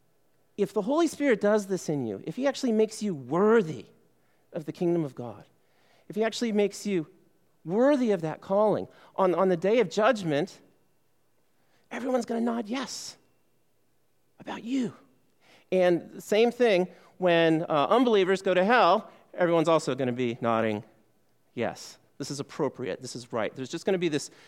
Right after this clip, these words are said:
collective agreement that the judgment of God is just or right.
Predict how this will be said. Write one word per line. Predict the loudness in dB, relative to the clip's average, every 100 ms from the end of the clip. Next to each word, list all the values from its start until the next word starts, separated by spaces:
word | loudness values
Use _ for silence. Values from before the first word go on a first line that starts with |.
| _
collective | -6 -2 0 0 0 2 2 0 -10 -10
agreement | -8 -4 -2 2 4 4 2 -2 -12 -20 _ _ _ _ _ _ _ _ -8
that | -6
the | -4 -4 -4 -8
judgment | -2 0 0 0 0 -2 -6 -14
of | -12
God | -10 -8 -10 -14
is | -18 -16
just | -10 -10 -12 -16 -18 -20
or | -20 -18
right. | -18 -20 -20